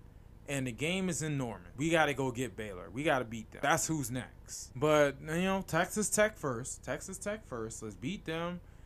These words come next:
And then I'm sure we gotta play Iowa State and, and freaking, no, we played T C U twice. I'm sure we gotta play K-State again. Cupcake. Gonna kill them. <laughs> We're gonna have to play West Virginia again.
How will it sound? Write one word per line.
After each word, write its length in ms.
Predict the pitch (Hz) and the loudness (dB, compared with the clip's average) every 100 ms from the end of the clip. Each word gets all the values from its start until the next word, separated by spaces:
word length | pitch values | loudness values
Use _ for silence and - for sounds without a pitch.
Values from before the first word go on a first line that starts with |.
| - - 127 | -20 -12 -4
And 80 | |
then 80 | 135 | -2
I'm 120 | 127 | -2
sure 360 | 117 - 160 180 | -2 0 4 4
we 100 | 170 | 4
gotta 240 | 160 156 | 2 0
play 260 | 147 165 143 | 0 -2 0
Iowa 380 | 120 151 143 143 | 2 2 0 -2
State 420 | - 135 139 139 - - - - - | -2 -2 -2 -4 -10 -20 -20 -14 -8
and, 260 | 110 110 117 | -6 -6 -10
and 180 | 107 | -12
freaking, 640 | 92 - 139 127 120 113 107 - - - - - - - - - - | -10 -6 -6 -4 -6 -6 -10 -14 -20 -20 -20 -20 -20 -20 -20 -20 -10
no, 280 | 123 170 180 | 0 2 4
we 100 | 165 | 2
played 320 | 160 170 160 | 2 2 2
T 160 | - 151 | -2 -4
C 160 | - | -4
U 120 | 131 123 | -6 -6
twice. 500 | - 110 110 110 113 | -6 -4 -4 -6 -8
I'm 120 | 123 | -6
sure 220 | 151 156 | -2 -2
we 80 | 151 | 0
gotta 160 | 143 | 0
play 180 | 139 135 | 0 -6
K-State 480 | - 131 120 131 123 | -4 -4 -4 -4 -6
again. 360 | 120 120 117 110 - - - - | -6 -8 -8 -10 -16 -20 -18 -8
Cupcake. 500 | 120 - 104 101 104 - - - - - - | -6 -6 -8 -8 -10 -16 -20 -20 -20 -18 -8
Gonna 200 | 135 135 | -4 -4
kill 260 | - 101 92 | -4 -6 -8
them. 280 | 95 107 123 135 120 | -10 -12 -2 -2 6
<laughs> 420 | 202 156 156 - | 6 8 4 2
We're 120 | 127 | -4
gonna 220 | 131 160 175 | 2 4 4
have 160 | 180 | 2
to 60 | 156 | 2
play 200 | 170 160 | 4 6
West 280 | 151 151 156 | 6 4 2
Virginia 420 | 135 135 123 101 | -4 -2 -2 -6
again. 440 | 95 101 101 104 | -8 -10 -10 -12